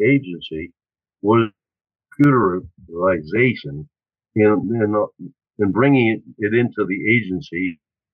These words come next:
from entirely, you know, handwork to computer work. And that was,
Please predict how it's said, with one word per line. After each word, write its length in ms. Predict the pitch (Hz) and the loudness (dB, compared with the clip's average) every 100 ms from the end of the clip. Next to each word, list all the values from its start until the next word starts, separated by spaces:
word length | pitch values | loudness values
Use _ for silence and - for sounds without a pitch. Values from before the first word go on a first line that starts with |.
| _ _ _ _ _ - | _ _ _ _ _ -4
from 400 | 95 92 90 76 - | -2 0 -2 -6 -2
entirely, 680 | 113 117 107 95 92 87 _ _ _ _ _ - | -2 2 0 0 -2 -4 _ _ _ _ _ -12
you 80 | 87 | -8
know, 120 | 76 127 | -6 2
handwork 540 | 143 135 95 95 107 _ _ _ _ _ _ _ _ | 2 4 0 -2 -4 _ _ _ _ _ _ _ _
to 60 | 104 | -6
computer 520 | - 101 - 156 120 | -2 -4 2 2 2
work. 200 | 78 73 - _ _ _ | 0 -6 -10 _ _ _
And 160 | 92 98 | -2 2
that 240 | 127 143 | 2 0
was, 260 | 110 101 | 0 -2